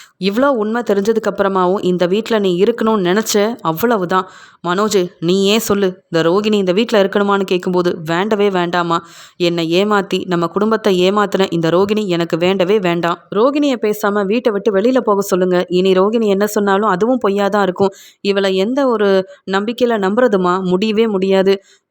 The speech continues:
மீனா, முத்து உண்மையை சொன்னப்ப ரோகிணி என்னெல்லாம் பேசினாமா? அவங்களால உண்மை தெரிஞ்சிருச்சு, விஜயாத்தை என்கிட்ட பேசாம இருக்கிறாங்கன்னு. உன்னையும், உங்களையும், என்னையும் எவ்வளவோ தப்பா பேசியிருக்கா.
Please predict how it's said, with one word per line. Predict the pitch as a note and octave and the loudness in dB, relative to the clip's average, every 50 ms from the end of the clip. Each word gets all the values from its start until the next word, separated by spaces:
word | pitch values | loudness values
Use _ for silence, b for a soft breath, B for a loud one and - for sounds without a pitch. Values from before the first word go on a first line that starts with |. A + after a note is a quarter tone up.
| E3+ | -2
மீனா, | F3 F#3+ A3 B3 B3+ B3 A3 | -2 0 0 0 0 0 0
முத்து | G3+ G3+ G3 - G#3+ G#3+ G#3+ | 0 -2 -2 0 -2 -2 0
உண்மையை | F3 E3+ F#3 G#3+ B3 B3 A3 G#3 - | 0 0 2 2 4 2 2 2 0
சொன்னப்ப | G#3 G3 G3 G3 F#3+ G#3 G3+ G3 | 0 0 0 0 0 0 0 0
ரோகிணி | F3+ F3+ G3 G#3 A3 G#3+ G#3 G3 - | 2 0 0 0 2 0 0 0 0
என்னெல்லாம் | E3+ E3+ F#3 G#3 A3+ A#3 G#3 G#3 B3 C4+ | 0 0 0 0 0 0 0 0 0 0
பேசினாமா? | B3+ A#3 A3 A3 - A3 G#3+ G#3 G3+ G3 G3+ A3 - B B B B B B F#3 | 2 2 0 2 0 0 0 0 2 2 0 -2 -2 B B B B B B -4
அவங்களால | F3+ F#3 F#3 F#3 F#3+ G3 G3+ G#3 | -2 -2 -2 -2 -2 -2 -2 -2
உண்மை | G3 F3+ F#3 G#3 A#3 A#3 F#3+ G#3+ | -2 -4 -4 -4 -4 -4 -2 -2
தெரிஞ்சிருச்சு, | G3 G3+ G3 G3 F#3+ F#3 - G3 | 0 0 0 0 -2 -2 0 0
விஜயாத்தை | G#3 G#3 F3 D#3+ E3 G#3 A3+ A3+ A3+ A3+ G#3+ | 0 0 0 0 0 2 2 2 2 0 0
என்கிட்ட | G3+ F#3+ F#3 F3+ F#3+ G3 G3 F#3+ | 0 0 0 0 0 -2 -2 0
பேசாம | F#3+ F3+ G3 - A3 G#3+ G#3+ G#3 G3 | 0 0 0 0 0 -2 0 0 0
இருக்கிறாங்கன்னு. | F#3+ F#3 - F#3+ F#3 F#3 F#3 F#3 F#3+ F#3+ F#3+ F#3+ b b b b b b b - | -2 0 0 0 0 0 0 -2 -2 -2 -2 -4 b b b b b b b -4
உன்னையும், | F#3 F#3 F#3+ G#3 G#3+ A3 A3 A3 A3 - | -4 -2 -2 -2 -4 -4 -4 -6 -6 -2
உங்களையும், | - G3 G3+ A3 A#3 A3+ A3 A3 | -2 0 2 2 2 2 2 0
என்னையும் | G#3+ F#3+ F#3+ G3 G3+ G#3 G#3 | 0 -2 -2 0 0 -2 0
எவ்வளவோ | D#3+ F3 F3 F#3+ G#3 G#3+ A#3+ C4 | 0 0 0 0 0 2 0 0
தப்பா | B3+ A3+ - - G3+ G3+ | 0 -2 -2 0 -2 0
பேசியிருக்கா. | G3 F#3+ F#3+ - - F3+ F3+ - F#3+ | 0 0 -2 -2 -2 -6 -4 -2 -4